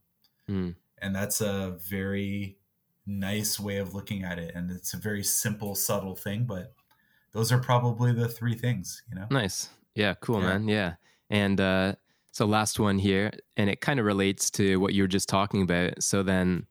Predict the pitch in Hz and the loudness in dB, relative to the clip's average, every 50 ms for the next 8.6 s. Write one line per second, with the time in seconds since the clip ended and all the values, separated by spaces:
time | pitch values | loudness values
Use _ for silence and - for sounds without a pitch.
0 | - _ _ _ _ _ _ _ _ - - 101 98 98 98 95 95 92 92 - | -18 _ _ _ _ _ _ _ _ -2 0 2 4 4 4 4 4 2 2 0
1 | _ - 117 113 113 110 110 98 107 101 101 107 107 104 101 101 98 95 92 - | _ 0 2 2 2 2 2 0 2 2 4 4 4 4 4 4 4 2 2 0
2 | - _ _ _ _ - - - - 110 101 98 101 113 113 104 98 95 98 98 | -4 _ _ _ _ -10 -4 0 2 2 4 4 4 4 4 4 4 4 2 0
3 | 95 - - _ _ _ _ - - 101 95 95 92 90 90 90 87 87 87 90 | 0 -4 -16 _ _ _ _ -2 2 2 4 4 4 4 4 4 2 2 0 -2
4 | - _ _ _ _ _ _ _ _ - - 117 104 107 101 98 95 95 95 92 | -6 _ _ _ _ _ _ _ _ -4 -2 0 2 4 4 4 4 4 4 2
5 | - - - - 98 95 95 95 92 92 - - 101 92 90 90 87 87 87 87 | 2 0 2 2 4 4 4 2 2 2 2 2 4 4 4 4 4 4 4 2
6 | 87 - - - 98 92 98 101 98 98 - - 101 90 85 - 85 82 82 82 | 2 0 2 2 4 4 4 2 2 0 -2 -2 -4 -4 -4 -4 -2 -2 0 2
7 | 87 90 87 87 85 87 90 87 85 90 85 85 82 - - - - - 95 92 | 2 2 2 4 4 2 2 2 2 2 2 2 2 0 -2 -2 0 2 2 4
8 | 90 87 90 90 87 87 87 87 85 85 85 | 4 4 4 4 4 4 4 4 4 4 2